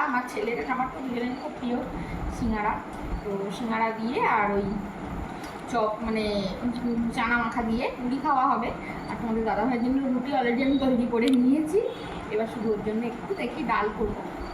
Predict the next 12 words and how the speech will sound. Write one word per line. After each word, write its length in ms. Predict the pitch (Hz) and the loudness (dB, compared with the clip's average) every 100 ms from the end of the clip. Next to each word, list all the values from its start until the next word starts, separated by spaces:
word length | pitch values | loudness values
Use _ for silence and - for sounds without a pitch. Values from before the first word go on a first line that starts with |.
| - | -8
তো 100 | - - | -8 -6
তাহলেই 340 | - 220 214 466 | -4 -2 0 0
মোটামুটি 420 | 240 208 202 311 | 0 0 0 0
রাতের 300 | 294 - 214 | -2 0 -2
ডিনার 320 | - 202 208 - | -2 -2 -2 -4
কম-, 220 | 202 196 - | -2 -2 0
মানে 160 | 208 202 | 0 0
ডিনার 320 | 196 226 254 262 | 0 2 2 2
তৈরি 240 | 247 226 247 | 0 2 0
হবে 300 | 202 180 180 | -2 -2 -2
আর 100 | 170 | -4
কি। 140 | - | -6